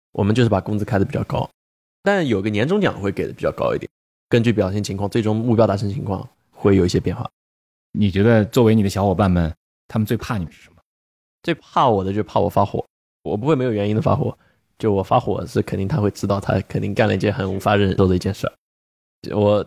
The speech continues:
Speaker 1: 最无法忍受的就是能做好的事儿，因为态度不好，所以没做好。这种时候他们就会心里有很强的感知，就会知道会发飙。
Speaker 2: 也不会留面子？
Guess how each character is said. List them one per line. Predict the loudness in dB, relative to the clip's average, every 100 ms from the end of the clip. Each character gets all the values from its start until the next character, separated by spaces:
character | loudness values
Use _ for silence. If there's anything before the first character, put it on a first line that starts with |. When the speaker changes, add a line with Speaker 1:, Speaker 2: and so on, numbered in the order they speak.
| -4
Speaker 1:
最 | -2
无 | 0
法 | 0
忍 | 0
受 | -2 -2
的 |
就 | 0
是 | 0 0 0 -4
能 | -4 0 2
做 | 2 0
好 | 0
的 | -4
事 | -2
儿， | -2 -2 -10 _ _ _
因 | -2 0
为 |
态 | 0 0
度 | -2
不 | -4
好， | -8 -10 -8
所 | -2 0
以 |
没 | 2
做 | 0
好。 | 0 -6 _ _ _
这 | 0
种 | 2
时 | 2
候 | -2
他 | -2
们 | -4 -4
就 | -2
会 | -2
心 | -2 -2
里 |
有 | -2
很 | -2
强 | -4 0
的 | 0
感 | 0 -4
知， | -14 -20 -6
就 | -6
会 |
知 | -2
道 | 0 2
会 | 0
发 | -2
飙。 | -4 -6 -8 _ _ _ _ _ _ -6
Speaker 2:
也 | -6
不 | -2
会 | 0
留 | 2
面 | 2 2
子？ | -2